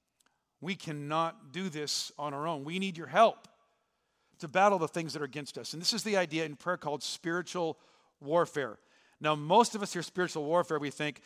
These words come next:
Satan and demons. And Satan and demons are certainly part of that. But guys, can I tell you today, you have an unholy trinity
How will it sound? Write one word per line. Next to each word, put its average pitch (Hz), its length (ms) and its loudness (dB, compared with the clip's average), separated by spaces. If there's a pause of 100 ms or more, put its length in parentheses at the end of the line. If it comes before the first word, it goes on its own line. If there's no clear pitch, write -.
(140)
Satan 156 380 0
and 139 120 -4
demons. 135 540 -4
And 151 180 -8
Satan 190 220 0
and 175 80 -2
demons 185 240 -2
are 151 80 -4
certainly 156 300 -8
part 180 240 0
of 147 40 -4
that. 135 220 -4 (300)
But 151 120 -4
guys, 180 160 4
can 170 120 -4
I 190 80 2
tell 196 160 -2
you 196 80 0
today, 185 340 0 (300)
you 202 100 2
have 185 80 2
an - 160 -6
unholy 196 1200 0
trinity 147 540 -4